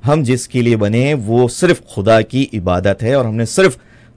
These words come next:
खुदा की इबादत करना है। तो अब उनका ज़िंदगी कैसे गुजरती है? अब जाहिर है आहिस्ता आहिस्ता टाइम गुजरता गया, तो इन हरीदीज में से कुछ जो हैं वो, अ, अ, कहने के लिए काम किया, उन्होंने बिजनेस किया, तो कुछ हरीदीज में से अक्सर रिच पीपल हैं जो कि डायमंड्स की जितनी जो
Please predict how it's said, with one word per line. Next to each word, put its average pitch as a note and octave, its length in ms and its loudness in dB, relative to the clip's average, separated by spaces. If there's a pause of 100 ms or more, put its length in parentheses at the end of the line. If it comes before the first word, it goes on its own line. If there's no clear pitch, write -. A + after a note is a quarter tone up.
खुदा A2+ 220 2
की A#2 120 -2
इबादत G#2 320 2
करना D3+ 240 2
है। E3+ 60 4
तो F3 80 4
अब D#3 80 4
उनका D3 220 2
ज़िंदगी C3 420 2
कैसे C3 240 2
गुजरती F#2+ 420 -2
है? F#2 80 -2 (300)
अब C#3 120 2
जाहिर D3 260 6
है F3 60 6
आहिस्ता C#3 360 4
आहिस्ता D#3+ 260 4
टाइम C#3+ 300 2
गुजरता A#2+ 380 2
गया, C3 220 4
तो B2 100 -2
इन C3+ 120 -2
हरीदीज A2+ 520 0
में D3 120 0
से D3 140 0
कुछ D#3 220 -2
जो B2+ 200 -2
हैं A#2+ 280 0 (400)
वो, C3+ 500 4
अ, A2+ 540 0 (180)
अ, G2 220 2 (140)
कहने A2 200 -2
के A2 60 -2
लिए A#2+ 100 4
काम A2+ 300 0
किया, A#2 200 0
उन्होंने A2+ 200 0
बिजनेस G#2+ 400 -2
किया, - 160 0
तो G#2+ 120 -6 (360)
कुछ G3 240 2
हरीदीज A2 560 0
में A2 180 0
से A2+ 280 0 (140)
अक्सर C#3+ 460 0 (340)
रिच B2 240 0
पीपल A2+ 400 0
हैं A2+ 220 0
जो A2 120 -2
कि A2 160 -2
डायमंड्स A2+ 680 -2
की C#3 140 -2
जितनी C3 340 0
जो A#2+ 240 0